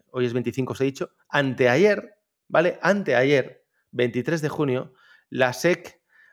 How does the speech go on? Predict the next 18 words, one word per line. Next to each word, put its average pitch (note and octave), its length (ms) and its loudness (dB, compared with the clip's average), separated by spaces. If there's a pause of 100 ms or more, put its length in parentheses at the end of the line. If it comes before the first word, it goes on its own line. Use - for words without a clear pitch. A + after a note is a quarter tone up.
(200)
eh, C3+ 240 2
ha C#3+ 40 6
aprobado C#3+ 680 4
el, A#2+ 360 2
el, A#2 280 -6
el, A#2 280 -6
el A2+ 240 -6
primer A#2+ 340 0
E C#3+ 80 6
T C#3+ 120 2
F, C#3 400 4
o A#2+ 60 -8
sea, A2+ 300 -2
en, A2+ 320 0
en, A#2 180 -8
en, A2+ 280 -6
en A#2 100 -2
inglés B2+ 640 -2